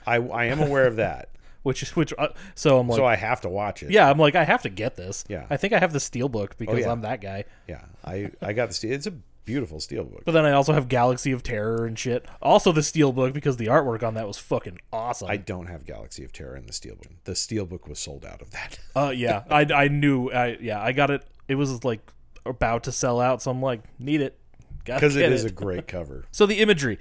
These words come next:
Speaker 2: Let's m-, more about the imagery. That Canada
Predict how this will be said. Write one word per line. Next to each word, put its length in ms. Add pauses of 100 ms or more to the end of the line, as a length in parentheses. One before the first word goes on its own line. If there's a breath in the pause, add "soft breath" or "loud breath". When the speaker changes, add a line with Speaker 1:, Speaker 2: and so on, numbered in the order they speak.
(140 loud breath)
Speaker 2:
Let's 160
m-, 80
more 380
about 200
the 120
imagery. 320
That 300
Canada 520